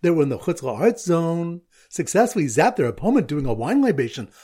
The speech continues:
on a private bama in an area called Moshe Osechem. Once again in slow motion. The mitzvah Shehitluya Ba'aretz laser tag team, laser tag, that must be more on Daf Lamed Zayin. The mitzvah Shehitluya Ba'aretz laser tag team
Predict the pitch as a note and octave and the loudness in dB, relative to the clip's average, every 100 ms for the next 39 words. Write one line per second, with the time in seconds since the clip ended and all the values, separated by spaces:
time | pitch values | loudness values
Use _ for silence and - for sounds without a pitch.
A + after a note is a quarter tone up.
0 | _ D#3 C#3+ D3 E3+ E3 B2+ A3 C4+ G#3 | _ -6 -4 -2 0 0 4 4 6 4
1 | E3+ E3 F#3+ A3 G3 G3 A#3 B3+ G3+ F#3+ | 2 -2 0 2 0 2 4 4 4 0
2 | - _ _ _ C#3+ A#2 - F#2+ - C#3+ | -6 _ _ _ -8 -6 -8 -10 -8 -8
3 | - A#2+ G2+ - _ - D#3 D#3+ C3+ B2 | -8 -10 -12 -20 _ -4 -2 0 -2 -2
4 | C3 A2 G2 - - _ - _ C4 C4 | -6 -8 -10 -14 -20 _ -20 _ 0 2
5 | D#4+ - A3+ G#3+ D#3+ - G3 C3+ C#3+ D3+ | 0 -2 -2 -2 -2 0 -2 0 0 0
6 | - - B2+ E3+ B3 C#3+ A2 G#2+ G#2+ G2+ | -2 -4 -2 0 -2 -4 -8 -8 -10 -4
7 | D3 C4 D4+ C#3+ G#2+ G#2 B2+ _ - - | -2 0 0 -2 -10 -14 -18 _ -20 0
8 | A3 C4+ C#3+ D#3 D#3+ F3+ F3 F3+ G3 - | 2 2 0 -2 -2 0 2 2 2 -4
9 | _ _ _ _ - F3+ A3 F3 A3 D4 | _ _ _ _ -2 2 2 2 -2 0
10 | C#4+ B2+ - _ _ _ _ - C4+ D#4+ | -4 -6 -14 _ _ _ _ -2 0 0
11 | - B3+ - E3 F3+ G#3 F3 D#3 C#3 - | -2 -6 -4 -4 -4 -2 0 0 0 -2
12 | B2 F#3+ B3 D#3 G#2 - G#2 G2 | -2 0 0 -4 -8 -10 -12 -14